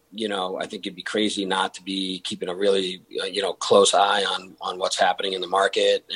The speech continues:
And, um, and, you know, I, th-, there's two things there, right? It's not about necessarily capitalizing on, uh, the fact that somebody else went out of business. And I know that a lot of people kind of view it that way.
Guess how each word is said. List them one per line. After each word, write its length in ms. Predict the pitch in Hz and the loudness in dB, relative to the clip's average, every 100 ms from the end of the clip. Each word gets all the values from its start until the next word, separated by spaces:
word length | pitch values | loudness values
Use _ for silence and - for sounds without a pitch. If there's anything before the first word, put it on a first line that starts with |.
| 95 92 | -6 -6
And, 200 | 95 92 - - | -8 -6 -8 -6
um, 600 | 98 95 92 92 90 92 - _ - - - - - - - | -4 0 0 -2 -4 -8 -20 _ -8 -8 -8 -14 -16 -16 -2
and, 380 | 110 101 98 98 - | 2 4 4 0 4
you 120 | 131 | 6
know, 100 | 120 | 8
I, 180 | 120 127 _ _ _ _ _ _ _ - - - - - | 8 4 _ _ _ _ _ _ _ -14 -12 -10 -12 -2
th-, 180 | 113 110 | 0 4
there's 220 | 123 127 | 4 4
two 180 | - 170 | 4 4
things 360 | - 104 98 | 6 4 4
there, 240 | 85 78 82 | 0 0 2
right? 300 | 104 110 - | 4 4 2
It's 180 | 87 - | -4 0
not 240 | 135 160 | 4 6
about 560 | 156 - 107 104 107 - | 4 6 8 8 4 -2
necessarily 800 | 107 - - 107 98 98 95 90 | -10 -10 -6 -4 -2 -2 -4 -6
capitalizing 1080 | - 95 101 98 95 98 98 101 95 98 - | -2 -2 -2 -2 0 -2 -4 -8 -12 -14 -16
on, 600 | - 98 98 98 - 90 - _ _ _ _ - | -14 -8 -6 -4 -6 -10 -20 _ _ _ _ -2
uh, 200 | 98 92 | 2 2
the 100 | 90 | 0
fact 360 | - 92 92 | 6 6 6
that 140 | 95 - | -2 -4
somebody 420 | - 95 98 92 | -4 -2 -2 0
else 360 | 92 92 - | 0 -2 -4
went 140 | 92 90 | -8 -6
out 160 | 87 | -6
of 80 | 85 | -6
business. 460 | 87 87 - 78 - | -6 -6 -6 -8 -4
And 100 | 95 | -2
I 80 | 98 | 2
know 160 | 104 | 2
that 120 | 104 | 6
a 60 | 104 | 6
lot 200 | 101 101 | 8 6
of 80 | 98 | 2
people 240 | 110 - | -4 -2
kind 180 | - 104 | 0 0
of 80 | 87 | -2
view 200 | 90 95 | -4 -6
it 100 | 101 | -2
that 180 | 113 98 | 0 0
way. 300 | 127 127 | 0 -2